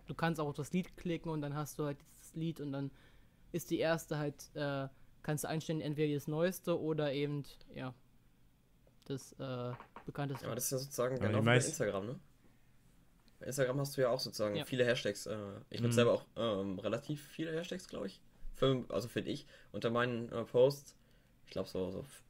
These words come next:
Speaker 2: zehn Stück ungefähr. Und da kannst du ja auch nach den Hashtags suchen und darauf baut sich das auch viele, vieles auf. Also wenn ich das bei mei-, bei mir sehe, zum Beispiel,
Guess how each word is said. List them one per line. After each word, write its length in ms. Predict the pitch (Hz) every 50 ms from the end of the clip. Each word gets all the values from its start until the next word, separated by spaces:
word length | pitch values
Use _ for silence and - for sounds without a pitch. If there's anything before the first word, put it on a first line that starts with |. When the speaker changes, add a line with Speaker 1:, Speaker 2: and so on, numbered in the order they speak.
| - - -
Speaker 2:
zehn 220 | - - 95 95 92
Stück 260 | - - 98 101 -
ungefähr. 460 | 104 107 104 - - 107 107 120 135 - - - _ - - - - - - - - - - _ -
Und 420 | 107 104 95 95 95 92 95 98 - -
da 100 | 110 107
kannst 180 | - 131 135 -
du 60 | -
ja 60 | 110
auch 60 | 123 120
nach 100 | 98 -
den 100 | 101 104
Hashtags 320 | 110 104 - 104 104 -
suchen 240 | 104 101 104 98 95
und 200 | - 101 104 - - - - - - _ - _ _ - -
darauf 680 | - 98 101 101 104 104 104 101 104 104 104 104 - - - -
baut 140 | - 113 120
sich 100 | - -
das 100 | - 98
auch 120 | 113 104 -
viele, 300 | - 123 117 117 117 -
vieles 240 | - - 120 113 -
auf. 200 | 107 110 107 - - - - - - - -
Also 140 | - 104 117
wenn 80 | 107 113
ich 60 | -
das 100 | - -
bei 120 | 107 104
mei-, 200 | 101 107 107 92
bei 120 | 95 104 101
mir 140 | 113 113 117
sehe, 400 | 117 117 120 120 110 104 - -
zum 140 | - -
Beispiel, 420 | 107 107 107 - 104 104 104 104